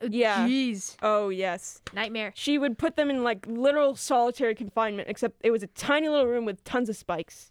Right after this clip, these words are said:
Speaker 1: Also, the guy who played the father, I was convinced that it was Danny DeVito, and I still don't know if it is or isn't, but, like, I
Speaker 2: <laughs> Oh.
Speaker 1: li-, but, like,
Speaker 2: I
Speaker 1: person-
Speaker 2: don't think so, but I don't know.
Speaker 1: Yeah, but, like, he just gives me very strong Danny DeVito vibes.
Speaker 2: I guess I can see that, actually.
Speaker 1: Yeah.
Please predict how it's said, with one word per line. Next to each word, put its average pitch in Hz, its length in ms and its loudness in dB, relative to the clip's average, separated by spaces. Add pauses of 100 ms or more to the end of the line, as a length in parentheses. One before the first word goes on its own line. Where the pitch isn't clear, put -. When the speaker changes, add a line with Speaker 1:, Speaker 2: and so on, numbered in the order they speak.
(120)
Speaker 1:
Also, 294 360 -2
the 269 120 -2
guy 233 400 -2
who 277 180 -8
played 240 600 -6
the 226 100 -6
father, 220 480 -4
I 214 160 -2
was 269 200 -6
convinced 220 640 -6
that 226 140 -2
it 202 100 -4
was 226 160 -2
Danny 220 300 -2
DeVito, 208 560 -2
and 208 100 -4
I 208 80 -6
still 233 380 -4
don't 233 180 -2
know 220 140 0
if 214 120 -6
it 208 140 -4
is 214 260 0
or 262 140 2
isn't, 233 460 -2
but, 233 160 -2
like, 226 160 -2
I 208 220 -2
Speaker 2:
<laughs> - 80 -2
Oh. 311 440 4 (200)
Speaker 1:
li-, 254 160 2
but, 262 160 2
like, 269 220 2
Speaker 2:
I 302 120 6
Speaker 1:
person- 370 240 4
Speaker 2:
don't 330 100 -4
think 339 160 -2
so, 226 220 0
but 214 120 0
I 240 120 2
don't 277 160 0
know. 262 60 2
Speaker 1:
Yeah, 320 180 4
but, 302 240 -2
like, 349 160 0
he 359 100 2
just 370 240 -2
gives 320 320 0
me 311 160 -4
very 277 500 0
strong 254 720 -2
Danny 247 300 -2
DeVito 226 340 0
vibes. 185 400 -6
Speaker 2:
I 269 120 2
guess 571 220 0
I 508 60 2
can 381 160 0
see 427 240 0
that, 190 200 0
actually. 202 240 0
Speaker 1:
Yeah. 226 280 2